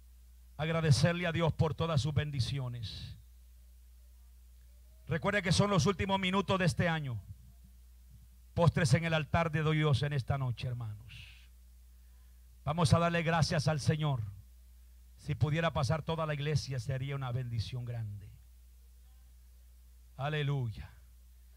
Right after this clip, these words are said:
Comience, hermano, a hacer memoria de la grandeza de Dios. Comience a enumerar las bendiciones que Dios le ha provisto este año. Aleluya.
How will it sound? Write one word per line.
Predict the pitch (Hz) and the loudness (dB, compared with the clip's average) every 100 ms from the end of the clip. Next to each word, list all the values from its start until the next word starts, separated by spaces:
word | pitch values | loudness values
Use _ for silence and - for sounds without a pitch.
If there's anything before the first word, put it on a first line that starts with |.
| - - | -20 -20
Comience, | - 139 170 175 175 | -10 -4 0 4 4
hermano, | 170 170 170 175 156 110 - - - - - | 2 0 0 0 -2 -4 -14 -20 -20 -20 -14
a | - | -2
hacer | 131 185 180 | 2 2 2
memoria | 180 185 185 170 | 2 4 4 4
de | 160 | 0
la | 160 | 0
grandeza | 160 160 156 170 147 165 | 0 -2 0 2 2 2
de | 156 | 0
Dios. | 147 139 120 - - - - - - - - - - - - - - - - - - - - - - | 2 2 0 -2 -8 -10 -12 -16 -20 -20 -20 -20 -20 -20 -20 -20 -20 -20 -20 -20 -20 -20 -20 -20 -8
Comience | 139 160 185 165 185 | -4 -2 0 4 4
a | 175 | 4
enumerar | 175 180 170 175 180 | 2 0 2 4 4
las | 180 165 | 2 2
bendiciones | 175 165 143 - 175 175 165 120 | 2 4 4 4 4 4 4 2
que | 170 | -2
Dios | 151 165 143 | -2 4 4
le | 160 | 4
ha | 160 156 | -2 2
provisto | 160 156 156 110 - | 2 2 0 -2 -4
este | 147 - 147 | -4 -2 -4
año. | 139 127 113 101 - - - - - - - - - - - - - - - - - - - - | -4 -6 -8 -10 -16 -20 -20 -20 -20 -20 -20 -20 -20 -20 -20 -20 -20 -20 -20 -20 -20 -20 -20 -18
Aleluya. | - 127 143 143 131 104 | -8 -4 -2 0 0 -2